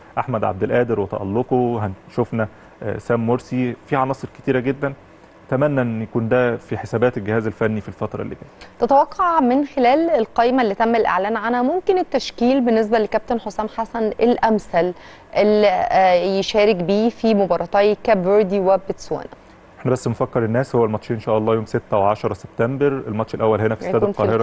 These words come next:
Speaker 1: ان شاء
Speaker 2: القاهرة
Speaker 1: الله
Speaker 2: بإذن الله.
Speaker 1: كاب فيردي. وانا ليه بفكر الناس بكده؟ لان التشكيلين ممكن يكونوا مختلفين.
Speaker 2: مم.
Speaker 1: يعني انا لازم لما ببدا ال-، بستهل ال-، التصفيات وعلى ارضي وفي وسط جمهوري، ان شاء الله يكون في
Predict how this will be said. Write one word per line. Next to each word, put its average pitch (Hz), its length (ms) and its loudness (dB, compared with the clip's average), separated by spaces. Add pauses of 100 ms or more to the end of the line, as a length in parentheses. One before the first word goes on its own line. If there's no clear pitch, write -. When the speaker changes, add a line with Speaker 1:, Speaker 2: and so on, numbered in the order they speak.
Speaker 1:
ان 185 40 -2
شاء 196 120 4
Speaker 2:
القاهرة 196 100 4
Speaker 1:
الله 151 160 0
Speaker 2:
بإذن 202 200 -2
الله. 180 380 -6
Speaker 1:
كاب 104 160 -2
فيردي. 127 440 -2 (260)
وانا 113 460 0
ليه 120 140 2
بفكر 120 400 -2
الناس 113 200 -6
بكده؟ 143 220 -2
لان 120 320 -2 (560)
التشكيلين 135 440 0
ممكن 131 220 -4
يكونوا 123 200 -4
مختلفين. 107 640 -2
Speaker 2:
مم. 190 60 -4
Speaker 1:
يعني 104 220 2
انا 107 80 0
لازم 110 340 0
لما 104 180 0
ببدا 110 380 0
ال-، 107 160 -6 (260)
بستهل 113 440 0
ال-، 101 140 -2 (260)
التصفيات 110 600 -2 (360)
وعلى 110 280 0
ارضي 113 340 -2
وفي 104 180 -6
وسط 113 180 -8
جمهوري، 110 420 -6
ان 110 60 -8
شاء 104 200 -6
الله 104 160 0
يكون 107 180 -6
في 113 220 -4